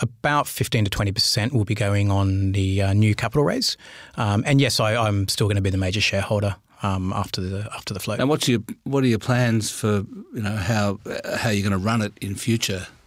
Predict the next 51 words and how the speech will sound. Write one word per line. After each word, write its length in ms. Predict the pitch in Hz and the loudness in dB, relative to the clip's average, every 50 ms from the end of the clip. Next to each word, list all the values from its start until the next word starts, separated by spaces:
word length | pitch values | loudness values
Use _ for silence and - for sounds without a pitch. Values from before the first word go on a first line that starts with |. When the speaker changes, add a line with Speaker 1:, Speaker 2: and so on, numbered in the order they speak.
| _ _ | _ _
Speaker 2:
Do 80 | - 107 | -6 -6
you 100 | 104 98 | -6 -6
think 300 | 117 120 120 113 - - | -4 -4 -4 -4 -4 -6
you'll 140 | 98 98 | -8 -8
just 440 | 95 - 104 98 - - - - - - - - - - - - - - - | -8 -8 -8 -8 -10 -12 -16 -20 -20 -20 -20 -20 -20 -20 -20 -20 -20 -16 -4
keep 200 | - 127 117 113 | -2 -2 0 0
going 240 | - 127 120 120 120 | 0 0 2 2 2
as 80 | 110 98 | 2 2
the 80 | 113 | 2
way 140 | 113 113 113 | 2 4 4
you 100 | 113 110 | 4 4
are? 220 | 113 131 151 160 | 4 2 2 2
Do 80 | 139 127 | 2 2
you 60 | 117 | 2
think 180 | 110 123 120 - | 2 2 2 0
you 180 | 113 107 107 | 0 0 0
might 260 | 110 117 110 110 123 117 | 0 -2 -2 -2 -2 -2
need 200 | 120 113 107 - | -2 -4 -2 0
to 80 | 110 | 0
move 240 | 104 110 117 117 110 | 2 2 2 2 2
overseas 420 | 113 110 110 104 - 123 120 117 | 2 2 0 2 2 2 2 2
somewhere? 320 | - - 120 127 143 208 202 - _ _ | 2 0 0 0 -2 -4 -8 -12 _ _
Move 220 | - 113 110 95 | 0 0 2 2
back 160 | 95 110 98 - | 0 -2 -4 -6
to 120 | - - | -4 -2
the, 240 | - 113 120 - 113 | 0 0 0 0 -4
back, 220 | 113 - 117 - - | -4 -4 -4 -2 0
move 200 | 120 117 113 104 | 0 0 0 0
back 160 | 110 107 - | -2 -2 -2
to 80 | - | -2
London? 360 | 98 98 101 113 123 139 156 165 | -2 0 0 0 0 -2 -4 -8
Speaker 1:
So 460 | - - - - - 175 156 156 147 143 | -8 -6 -2 2 4 4 6 6 6 4
certainly 360 | - - 175 170 156 131 117 | 4 4 2 2 4 4 4
London 260 | 117 120 120 107 104 | 4 4 4 4 4
is 200 | 104 101 98 - | 4 2 2 2
the 120 | - 110 | 2 2
next 320 | 101 101 101 98 - - - | 4 4 2 2 -2 -2 -2
major 280 | 107 92 95 90 - | 0 0 0 -2 -2
frontier. 420 | - - 110 98 98 - - 117 117 | -4 -2 -2 -2 -2 -2 0 0 0
The, 240 | 107 101 98 98 104 - | 2 0 0 -2 -2 -4
the 80 | - | -2
deals 280 | 101 117 104 101 101 - | 0 0 0 0 2 2
market 320 | 107 101 104 101 - 113 | 2 0 0 0 0 0
in 140 | 101 98 101 | 2 2 2
London 240 | 101 98 98 95 95 | 4 2 2 2 0
is 120 | 95 92 | 0 -2
giant, 360 | - - 117 107 117 117 123 120 | -2 0 0 2 2 0 0 0
and 140 | 104 101 | 0 0
we've 160 | 98 95 - - | 0 -2 -2 -2
got 220 | - 107 - - | -4 -4 -2 -4
two, 500 | - - - - 107 104 101 98 95 95 | -4 -4 0 2 2 4 4 4 4 2